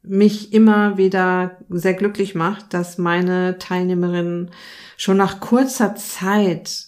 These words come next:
merken, dass sich was tut im Körper, ja. Ich sag mal, nur dieser Energielevel, der plötzlich wieder da ist, das ist schon, das ist manchmal schon nach ein paar Tagen so.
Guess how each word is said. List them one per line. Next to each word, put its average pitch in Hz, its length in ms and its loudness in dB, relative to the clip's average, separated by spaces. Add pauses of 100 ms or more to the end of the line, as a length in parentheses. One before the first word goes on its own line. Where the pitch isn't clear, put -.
(160)
merken, 180 1000 0 (140)
dass 156 200 -10
sich - 160 -18
was 170 200 -8
tut 208 260 -4
im 170 120 -2
Körper, - 600 -10
ja. 175 260 -8 (280)
Ich - 120 -20
sag 170 120 -4
mal, 165 100 -2
nur 170 140 0
dieser 165 460 -4
Energielevel, 175 720 -2
der 160 80 -4
plötzlich 160 440 -10
wieder 160 180 -6
da 160 200 -8
ist, 165 160 -10
das 165 160 -10
ist - 220 -14
schon, 185 240 0 (400)
das 190 160 0
ist 285 160 0
manchmal 254 320 2
schon 202 180 -2
nach 196 140 -2
ein 175 100 0
paar 170 200 -6
Tagen 185 420 0
so. 175 440 -4